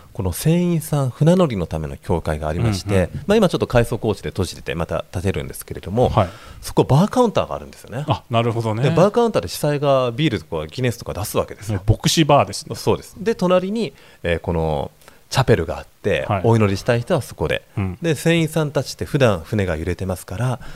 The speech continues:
Speaker 1: ビリヤードとか卓球が置いてあって、
Speaker 2: うん。
Speaker 1: コミュニケーションが取れ、で、昔、二十年前でもパソコンとスカイプが、カメラがあって、
Speaker 2: うんうん。
Speaker 1: で、子供が生まれたとかだったら、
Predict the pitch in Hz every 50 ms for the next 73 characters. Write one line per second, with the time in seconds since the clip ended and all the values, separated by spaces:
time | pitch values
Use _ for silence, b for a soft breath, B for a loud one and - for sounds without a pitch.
0 | B B B B - - 120 110 120 123 120 110 95 90 - - - - 87 76
1 | - 92 - - - - 110 98 92 90 90 92 87 - 90 80 73 - - -
2 | - 151 151 135 117 113 117 101 98 104 101 98 - 107 85 - 78 71 67 -
3 | - 82 80 90 87 80 b b b b b b b b b - 156 135 120 113
4 | - 123 107 - - 117 110 117 - 117 101 113 120 120 120 120 123 135 143 156
5 | 151 120 95 76 - - b b b b _ - 107 95 - - - 101 98 92
6 | - - - 117 107 92 - - 80 - - - - - _ _ - 113 104 90
7 | 82 71 76 - - - _ - 80 76 - - - 113 104 95 95 90 - 101
8 | 92 104 101 92 87 85 82 - - - 113 120 120 117 110 107 104 104 101 -
9 | - 110 101 107 107 104 - 82 - - - - - - - - _ - 78 85
10 | 87 -